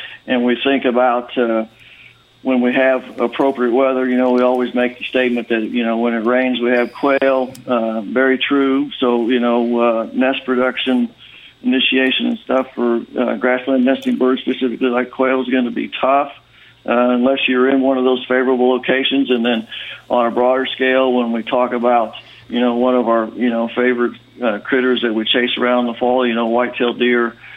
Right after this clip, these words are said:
um, you know, one's gonna expect probably, uh, lesser antler quality going into the fall hunting season, maybe a little bit less in body mass, or just as mu-, not as many groceries on the landscape. So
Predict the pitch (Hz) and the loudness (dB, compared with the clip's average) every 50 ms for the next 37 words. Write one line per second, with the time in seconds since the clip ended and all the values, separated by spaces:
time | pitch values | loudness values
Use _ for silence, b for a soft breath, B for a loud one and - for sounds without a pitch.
0 | B B B B - - 110 107 107 104 104 104 104 107 - - - - _ _ | B B B B -12 -8 -6 -4 -2 -2 -2 -2 -4 -6 -8 -10 -12 -20 _ _
1 | _ _ - 127 123 101 95 50 - - - - - - _ _ - - - - | _ _ -6 -4 -4 -4 -4 -6 -8 -10 -12 -14 -18 -20 _ _ -20 -20 -20 -20
2 | - - - - 117 120 127 123 113 110 127 123 123 117 113 - - - 127 123 | -20 -20 -14 -8 -2 -2 0 0 0 0 0 0 0 0 -2 -4 -4 -2 -2 -2
3 | 123 - - - 127 127 120 120 117 110 107 110 110 107 107 107 104 107 - - | -2 -4 -4 0 0 2 2 2 0 0 0 0 0 2 2 2 0 -2 -4 -8
4 | - - - _ _ _ - 120 120 123 123 123 - 127 120 117 113 110 - - | -14 -20 -20 _ _ _ -6 -2 0 0 0 -2 -2 -2 -2 -2 -2 -4 -6 -10
5 | _ - - - - 120 127 131 117 127 127 123 - - 135 127 127 131 131 131 | _ -20 -20 -10 -4 -2 -2 0 2 0 0 0 -2 -2 0 0 2 2 2 2
6 | 131 135 135 131 - - 123 127 127 127 127 127 127 127 127 123 123 - 123 123 | 2 0 0 -2 -2 -4 -2 0 0 2 2 2 2 2 0 0 0 0 0 0
7 | 120 123 120 - - - - - - - - - 135 127 127 131 131 131 139 127 | 0 0 -2 -2 -6 -12 -20 -20 -20 -12 -4 -2 0 0 2 2 0 0 -2 -2
8 | - - - - - - 135 131 135 135 131 123 - - 135 135 131 117 135 135 | -4 -10 -18 -12 -8 -4 -2 0 0 0 -2 -2 -2 -2 0 0 0 0 0 0
9 | 139 139 139 B B B B B B B - 113 123 117 123 120 120 123 120 120 | 0 0 -4 B B B B B B B -2 -2 0 0 0 0 2 0 0 0
10 | 110 117 123 107 113 123 120 120 120 - 123 120 110 113 120 123 123 123 120 123 | 0 0 0 2 2 2 0 0 -2 -4 -4 -4 -2 0 0 0 0 0 2 2
11 | 123 123 123 120 - 123 123 135 127 - - 113 131 127 123 120 - 123 127 131 | 2 2 0 -2 -2 -2 -2 -2 0 0 0 2 2 2 2 2 2 2 2 2
12 | 127 127 123 110 127 131 127 127 113 107 131 131 131 127 - 127 127 123 139 127 | 2 0 -2 -2 0 0 0 0 2 2 2 2 2 0 0 0 0 2 2 2
13 | 127 123 120 117 120 127 127 127 123 123 - - 127 127 127 127 - - 127 123 | 2 2 2 2 2 2 2 0 -2 -4 -4 0 0 0 0 0 0 0 0 0
14 | 117 - | 0 -2